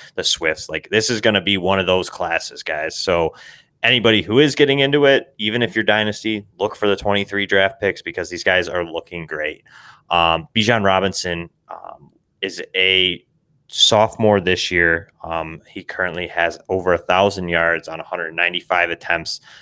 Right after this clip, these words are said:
eleven touchdowns, um, and he's pretty much been that Texas offense. Unfortunately, he did sustain an injury this past week, and he dislocated his elbow. Um, so he is down for the year, so we don't get to see any more of him this season. Um,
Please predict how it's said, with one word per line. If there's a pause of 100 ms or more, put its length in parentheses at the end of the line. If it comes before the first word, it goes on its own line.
(160)
eleven
touchdowns,
um,
and
he's
pretty
much (140)
been
that
Texas
offense.
Unfortunately,
he
did
sustain
an
injury
this
past
week,
and
he
dislocated
his
elbow. (360)
Um,
so
he
is
down
for
the
year,
so
we
don't
get
to
see
any
more
of
him
this
season. (440)
Um,